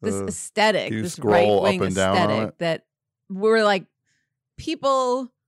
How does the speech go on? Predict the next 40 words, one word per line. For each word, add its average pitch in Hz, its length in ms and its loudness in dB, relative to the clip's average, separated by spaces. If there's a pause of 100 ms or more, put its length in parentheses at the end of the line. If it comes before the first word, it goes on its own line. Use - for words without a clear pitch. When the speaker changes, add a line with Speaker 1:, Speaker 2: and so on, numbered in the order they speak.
Speaker 1:
who 233 220 -4
vote 196 380 -2
like, 160 260 -6 (640)
like, 175 240 -8 (220)
like 185 160 -6
assholes 170 760 -2 (320)
Speaker 2:
Yeah. 147 100 0
Speaker 1:
think 254 240 2
this 190 240 -2
looks 170 460 -10
cool. - 520 -8
Speaker 2:
Yeah. 98 200 2 (720)
Speaker 1:
'Cause 247 120 -6
they 302 160 0
really 381 300 0
do. 320 300 0
They 208 100 0
all 359 180 4
think 302 380 -6
they 226 100 -2
look 208 260 -2 (220)
really 214 540 -2
cool. 226 560 -6
Speaker 2:
Oh, 202 100 4
yeah. 185 220 4
No, 127 160 0
they 127 160 2
think 131 260 -4
they're 123 220 2
like, 95 260 2 (100)
"Oh, 180 220 4
I'm 156 180 0
getting 139 220 0
a 117 60 0
little 139 280 4
older, 131 320 2
but 123 200 0
I'm 170 160 0
looking 175 260 -4
good." 151 420 0